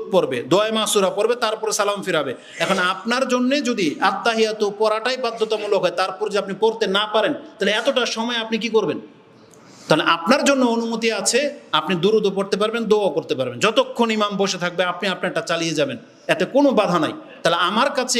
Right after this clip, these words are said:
এটাই বেশি গ্রহণযোগ্য বা আমি এটাই গ্রহণ করেছি। মাঝে মাঝে আমি দুরূদও পড়ি, মাঝে মাঝে আপনিও পড়বেন, পড়লে পড়তে পারেন। তাহলে আর আমাদের পক্ষে দলিল আমি কার-, কাকে পেশ করলাম? শেখ সালেহ আল ফৌজান বলতেছে লা হারাজ, কোনো, অ-, অ-, মানে সমস্যা নাই।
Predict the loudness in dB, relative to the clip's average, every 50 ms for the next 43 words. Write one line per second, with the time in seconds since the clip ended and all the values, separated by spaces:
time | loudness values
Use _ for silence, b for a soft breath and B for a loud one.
0 | 0 0 -2 0 0 0 -2 0 -2 -2 -2 -2 -2 0 0 0 0 0 -2 -2
1 | -2 -2 0 0 0 2 2 2 0 0 0 0 0 0 0 0 0 2 0 0
2 | 0 0 0 0 0 0 0 0 -2 -2 -2 -2 -2 -2 -2 -2 0 0 0 0
3 | 0 2 2 4 4 4 2 4 2 0 0 0 -4 B B B B B 0 0
4 | 2 4 2 2 2 2 4 4 2 2 0 -4 -6 -10 -14 -20 -20 -20 -20 -20
5 | -20 -20 -20 -12 -2 0 2 4 6 4 4 4 2 2 4 4 2 2 2 2
6 | 2 2 2 2 2 0 0 0 0 0 0 0 -2 -4 -8 -16 -20 -20 -4 0
7 | 0 2 4 4 2 2 -2 -4 -8 -12 -18 -2 0 0 2 2 2 2 2 2
8 | 2 2 2 2 2 0 -2 -2 -4 -4 -2 0 0 0 2 2 0 2 2 0
9 | 0 -2 -2 -2 -2 -2 -2 -6 -12 -14 0 0 0 2 2 0 0 0 0 0
10 | 0 0 2 2 0 0 0 0 0 2 2 2 2 2 2 0 0 -2 0 0
11 | 0 0 -2 -2 -4 -2 -2 2 2 2 2 2 2 2 0 0 -2 -6 -4 0
12 | 0 2 2 2 2 0 0 0 0 0 -2 -2 -4 -4 -2 0 2 2 2 2
13 | 2 2 2 2 2 2 2 2 0 0 -4